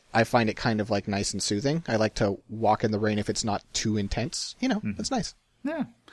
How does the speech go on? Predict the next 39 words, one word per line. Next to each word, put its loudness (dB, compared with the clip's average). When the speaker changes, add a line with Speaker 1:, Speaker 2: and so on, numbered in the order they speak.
Speaker 2:
I, 0
I 4
think 0
that -4
we're 0
about 2
the -4
same 2
way. 0
However, 2
oh, -14
my -12
computer -4
is -10
trying -4
to -10
go -6
to -6
sleep. -10
I -8
thought 0
it -4
was -4
a -4
power -4
<laughs> -8
outage. -4
I 2
was -10
gonna, -16
Speaker 1:
Yeah. -2
Speaker 2:
I -2
was 0
gonna 4
start -2
cursing, -2
cursing -2
the 0
gods. -6